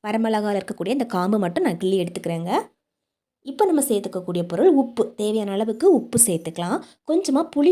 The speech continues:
ஊற போட்டிருந்தேன். ஊற போட்ட புளி கொஞ்சமா இந்த மாதிரி சேர்த்துக்கலாங்க. ஊற போட்ட புளி சேர்த்தோன்னா நமக்கு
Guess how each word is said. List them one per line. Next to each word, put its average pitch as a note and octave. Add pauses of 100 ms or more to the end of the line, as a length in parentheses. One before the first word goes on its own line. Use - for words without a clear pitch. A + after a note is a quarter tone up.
(120)
ஊற C4 (100)
போட்டிருந்தேன். E3+ (120)
ஊற C#4+ (120)
போட்ட A#3 (140)
புளி F#3 (460)
கொஞ்சமா A3
இந்த F3+
மாதிரி E3 (120)
சேர்த்துக்கலாங்க. E3 (1000)
ஊற G#4+ (100)
போட்ட A#3+ (100)
புளி G#3+ (120)
சேர்த்தோன்னா F#3 (140)
நமக்கு G#3